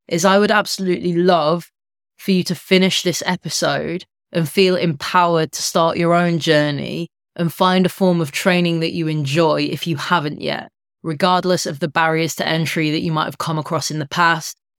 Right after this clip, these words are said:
whether that's a barrier that appears for you mentally or if that's a physical barrier put in place by a gym or a specific sport or a fitness space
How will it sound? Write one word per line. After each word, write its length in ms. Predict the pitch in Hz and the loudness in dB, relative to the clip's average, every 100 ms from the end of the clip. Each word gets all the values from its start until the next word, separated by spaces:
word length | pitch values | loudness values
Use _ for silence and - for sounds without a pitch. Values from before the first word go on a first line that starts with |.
| - | -4
whether 280 | 175 151 156 | 0 2 2
that's 260 | 165 - | 0 -2
a 60 | 175 | -4
barrier 480 | 147 160 160 160 156 | -2 0 2 0 0
that 180 | 156 165 | -2 -4
appears 420 | - 165 160 147 | -6 0 0 0
for 120 | 165 | -4
you 200 | 156 151 | -2 0
mentally 800 | 156 160 160 - 156 156 170 185 - - | 2 0 0 -2 -4 -2 -2 -4 -10 -10
or 220 | - 175 | 0 2
if 100 | 151 | 2
that's 220 | - - 156 | 0 -2 -6
a 40 | |
physical 520 | - 185 165 156 165 | 2 2 2 0 -4
barrier 420 | 139 160 156 151 | 0 2 2 0
put 220 | 147 185 180 | -2 -4 -4
in 120 | 151 | -4
place 340 | 170 160 147 | 0 0 0
by 180 | - 147 | -2 0
a 120 | 147 | 0
gym 560 | 139 165 165 160 160 160 | -2 2 2 4 0 -2
or 240 | 165 151 143 | -2 0 0
a 40 | |
specific 520 | - - - 143 - | -4 -8 -8 -8 -8
sport 720 | - - _ - 170 160 160 - | -6 -8 _ 0 4 6 4 2
or 200 | 151 139 | 0 0
a 40 | |
fitness 520 | 139 - 175 - 170 | -4 -2 -2 0 -2
space 560 | - - 165 160 156 | -2 0 2 2 0